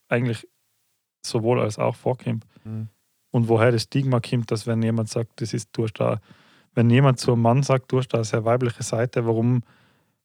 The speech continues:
Speaker 1: dann tendenziell das so ist, dass der dann sagt, hey, ich bin aber schon männlich.
Speaker 2: Mm, ja, voll.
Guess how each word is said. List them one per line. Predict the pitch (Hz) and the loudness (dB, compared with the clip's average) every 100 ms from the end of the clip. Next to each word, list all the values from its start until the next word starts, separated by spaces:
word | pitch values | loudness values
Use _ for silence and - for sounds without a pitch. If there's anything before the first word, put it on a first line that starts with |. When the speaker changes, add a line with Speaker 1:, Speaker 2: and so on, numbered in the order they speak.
| _ | _
Speaker 1:
dann | - 117 117 117 - _ | 2 4 4 2 -2 _
tendenziell | - 123 139 131 127 120 | 0 2 4 2 2 2
das | 123 117 - | 2 0 -2
so | 117 123 | 0 0
ist, | 120 - | -2 -6
dass | - 110 - - | -8 -8 -8 -6
der | 120 | -4
dann | 117 | -2
sagt, | 117 - | -6 -4
hey, | 113 117 | -2 0
ich | 110 _ _ _ _ _ | -2 _ _ _ _ _
bin | - 120 | -6 -2
aber | 113 110 | -2 -2
schon | 123 117 | -2 0
männlich. | 110 110 104 104 - | 0 -2 -4 -8 -8
Speaker 2:
Mm, | 117 117 117 | -4 -2 -2
ja, | 117 110 | -2 -4
voll. | 110 110 107 | -6 -8 -8